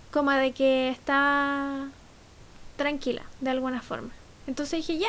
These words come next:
si ya está tranquila". Y yo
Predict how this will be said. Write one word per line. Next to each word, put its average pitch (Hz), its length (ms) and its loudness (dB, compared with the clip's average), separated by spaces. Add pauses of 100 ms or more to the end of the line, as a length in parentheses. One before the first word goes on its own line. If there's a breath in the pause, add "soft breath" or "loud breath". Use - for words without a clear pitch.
si 285 140 -2
ya 285 80 0
está 302 180 -6
tranquila". 294 600 -2 (920 loud breath)
Y 262 120 2
yo 294 60 8